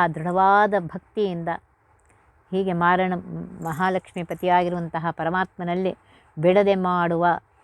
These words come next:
ಈ ರೀತಿಯಾಗಿ ಯಾರು ಮಾಡ್ತಾರೆ, ಎಲ್ಲರಲ್ಲಿಯೂ ಆ ಪರಮಾತ್ಮನೇ ಇದ್ದಾನೆ, ಆ ಪರಮಾತ್ಮನಿಂದಲೇ ಇದೆಲ್ಲ ನನಗೆ ಸಿಕ್ಕಿದೆ ಅಂತ ಹೇಳಿ ಪ್ರತಿ ಕ್ಷಣಕ್ಕೆ ಅವನ ಸ್ಮರಣೆ ಇರಬೇಕು. ಸೂರ್ಯಗಳು ಲಕ್ಷ್ಮೀಪತಿಯಲ್ಲಿ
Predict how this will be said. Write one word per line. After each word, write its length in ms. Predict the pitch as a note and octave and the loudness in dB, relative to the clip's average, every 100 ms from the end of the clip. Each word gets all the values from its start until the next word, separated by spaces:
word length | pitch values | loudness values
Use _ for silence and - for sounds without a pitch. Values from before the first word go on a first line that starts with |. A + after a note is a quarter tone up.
| _ _ _ _ F#3 | _ _ _ _ -4
ಈ 60 | |
ರೀತಿಯಾಗಿ 380 | F#3 F3+ F3+ E3+ | -2 0 0 2
ಯಾರು 220 | E3+ F3 | 2 0
ಮಾಡ್ತಾರೆ, 500 | E3+ E3+ - F3 - - _ _ - - _ - | -2 -6 -6 -8 -8 -14 _ _ -20 -20 _ -10
ಎಲ್ಲರಲ್ಲಿಯೂ 640 | D#3 F3+ G3 F#3+ F#3+ G3 | -6 -2 0 0 2 2
ಆ 120 | F#3+ | 2
ಪರಮಾತ್ಮನೇ 720 | E3+ E3+ F3 F#3 - F#3 F3+ | 0 -2 -2 -4 -8 -8 -6
ಇದ್ದಾನೆ, 420 | E3+ E3+ F3 F3+ G3+ | -4 -2 -2 0 0
ಆ 140 | F3 | -2
ಪರಮಾತ್ಮನಿಂದಲೇ 1000 | E3 E3 F3 F3+ - F3 F3 F3 F#3 G3 | 0 -2 -2 -4 -6 -8 -4 -2 2 2
ಇದೆಲ್ಲ 220 | F3+ F3 F3+ | 2 -2 -2
ನನಗೆ 280 | E3+ E3 | -4 -6
ಸಿಕ್ಕಿದೆ 560 | E3+ G3 - G3 G3+ G#3+ - _ _ _ _ _ _ _ _ _ _ _ _ - | -6 -8 -6 0 2 2 -2 _ _ _ _ _ _ _ _ _ _ _ _ -16
ಅಂತ 160 | E3+ | -4
ಹೇಳಿ 160 | F#3 G#3 | 0 0
ಪ್ರತಿ 380 | F3+ F3 E3+ E3+ | 0 -6 -4 -8
ಕ್ಷಣಕ್ಕೆ 460 | - G#3+ G#3+ - | -8 -6 -4 -2
ಅವನ 160 | G3 G3 | -2 -2
ಸ್ಮರಣೆ 460 | G#3 G3+ F#3 F#3 F#3 | -2 -2 -2 0 0
ಇರಬೇಕು. 380 | E3+ D#3+ - - _ _ _ _ _ _ _ _ _ _ _ _ _ _ _ _ _ | 0 -2 -8 -14 _ _ _ _ _ _ _ _ _ _ _ _ _ _ _ _ _
ಸೂರ್ಯಗಳು 680 | - G3 G3 F#3 F3+ E3+ - _ - | -2 2 4 2 0 -2 -4 _ -10
ಲಕ್ಷ್ಮೀಪತಿಯಲ್ಲಿ 1000 | F3+ - G3 F#3 F3 E3+ F3 E3+ F#3+ G3 | -10 -8 -8 -6 -8 -6 -4 -2 -2 -4